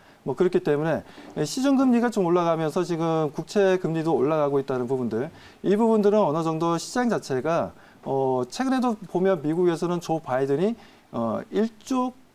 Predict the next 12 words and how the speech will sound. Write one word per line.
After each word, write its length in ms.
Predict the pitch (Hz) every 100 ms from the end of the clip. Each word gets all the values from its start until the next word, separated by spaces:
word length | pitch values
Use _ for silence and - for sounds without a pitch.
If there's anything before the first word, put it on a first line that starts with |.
| -
구천억 600 | 143 - 208 202 196 -
달러를 580 | 208 226 208 196 226 226
풀겠다는 520 | - 277 277 269 214 175
얘기가 200 | 113 139
나왔죠. 520 | - 117 - 127 110 -
뭐 140 | 131
이런 240 | 165 214 208
부분들이라든지, 840 | 180 170 147 143 127 123 175 226 247 - -
어, 120 | 127 123
그리고 360 | 165 160 190
그에 200 | 190 175
따른 320 | 175 165 196